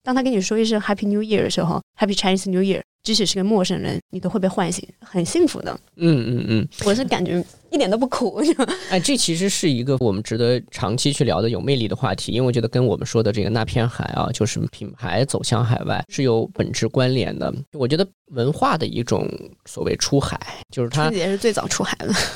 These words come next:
Speaker 2: 对，对，对，
Speaker 1: <laughs>
Speaker 2: 它其实应该有充分的理由去塑造和展现自己的这种所谓文化的一个特长，
Speaker 1: 嗯。
Speaker 2: 因为每一种文化的一个差异性恰恰是最有魅力的地方。一个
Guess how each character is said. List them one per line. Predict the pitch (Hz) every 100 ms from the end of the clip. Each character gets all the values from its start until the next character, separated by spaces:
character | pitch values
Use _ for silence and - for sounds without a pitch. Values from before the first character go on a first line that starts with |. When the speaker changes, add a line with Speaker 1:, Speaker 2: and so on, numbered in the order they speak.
| -
Speaker 2:
对， | 180
对， | 147
对， | 127 117
Speaker 1:
<laughs> | 110
Speaker 2:
它 | 214
其 | 185
实 | 202
应 | 202 170
该 | 175 170
有 | 131
充 | - 175 180
分 | 175 127
的 |
理 | 113 104
由 | 82 -
去 | - - 107 - - _ -
塑 | - 180
造 | 131 107
和 | -
展 | - -
现 | - - 101
自 | - 123
己 | - -
的 | -
这 | - 107
种 | - 92
所 | - 80
谓 | 71 78 - - 156
文 | 90 95
化 | 143 135 -
的 | -
一 | -
个 | - 101 73 -
特 | - 214
长， | - - - - -
Speaker 1:
嗯。 | 185
Speaker 2:
因 | 165
为 |
每 | 175 123
一 | 165
种 | 160 113
文 | 101
化 | 117 165 135
的 | 113
一 | 107
个 | 107 120
差 | - - 170
异 | 180 139
性 | 120 101
恰 | - 131
恰 | 127 123
是 | - 92 - -
最 | - 120
有 | 92
魅 | 120 110
力 | 104
的 | 110
地 | 131 117
方。 | - - - - _
一 | - 120
个 | 127